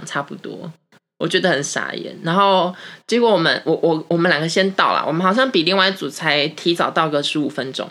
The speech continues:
然后我们就先在我们的那个车站那边等他们来，然后他就跟我说他去上厕所，我说好，我就专门等，然后大概约莫过快要三十分钟，他还没回来哦，我那另外一组的朋友都快回来，都，都快到我们，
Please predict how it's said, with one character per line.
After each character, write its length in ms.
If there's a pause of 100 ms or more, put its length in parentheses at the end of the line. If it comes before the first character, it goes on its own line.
然 120
后 80
我 60
们 140
就 100
先 240
在 140
我 80
们 160
的 100
那 160
个 420 (120)
车 160
站 140
那 40
边 160
等 140
他 120
们 200
来， 240 (320)
然 120
后 40
他 20
就 80
跟 160
我 100
说 140
他 140
去 100
上 220
厕 200
所， 280
我 100
说 140
好， 340
我 80
就 220
专 260
门 240
等， 80 (640)
然 100
后 20
大 60
概 240
约 160
莫 220
过 340
快 180
要 80
三 280
十 180
分 240
钟， 140
他 140
还 40
没 140
回 160
来 200
哦， 320 (240)
我 120
那 180
另 100
外 140
一 20
组 120
的 60
朋 120
友 60
都 100
快 180
回 200
来， 120
都， 200
都 160
快 160
到 180
我 60
们， 180